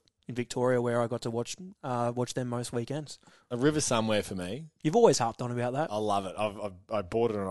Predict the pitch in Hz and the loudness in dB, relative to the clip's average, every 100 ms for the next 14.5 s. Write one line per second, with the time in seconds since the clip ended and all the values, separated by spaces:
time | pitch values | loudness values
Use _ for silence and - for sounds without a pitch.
0 | 95 98 95 87 85 101 220 143 139 147 | -4 -4 -6 -8 -6 2 4 4 4 4
1 | 185 123 180 - - - - - - - | 4 2 -6 -10 -18 -14 -14 -6 -4 2
2 | 285 - 170 - 143 127 - - - - | 2 4 2 2 2 2 0 -12 -16 -6
3 | 131 143 135 - 123 117 - - _ - | 8 8 8 2 -2 -2 -4 -8 _ -2
4 | 120 101 98 95 90 98 92 - _ _ | 0 2 2 2 0 -4 -6 -10 _ _
5 | _ _ 117 110 104 95 - 90 87 85 | _ _ -4 -2 -2 -2 -2 -4 -6 -10
6 | - _ _ _ _ _ _ _ _ _ | -14 _ _ _ _ _ _ _ _ _
7 | 98 95 - _ _ _ _ _ 147 131 | -6 -6 -10 _ _ _ _ _ 4 6
8 | 170 170 139 113 110 107 101 104 - 117 | 6 6 2 2 0 0 0 -2 -2 -2
9 | 123 113 113 95 92 95 87 87 - 92 | -4 0 0 0 -8 -8 -8 -8 -6 -6
10 | 87 - - 110 82 85 - - 95 101 | -8 -10 -8 -6 -6 -10 -12 -10 -12 -12
11 | - 87 - - 101 76 69 90 90 - | -14 -16 -12 -10 -10 -12 -14 -16 -16 -18
12 | 90 90 85 82 85 82 87 - - - | -18 -14 -14 -14 -16 -16 -18 -20 -20 -20
13 | - - 98 85 - 92 - 87 - 95 | -12 -4 -4 -2 -4 -4 -6 -10 -10 -12
14 | 98 87 85 80 | -10 -10 -10 -12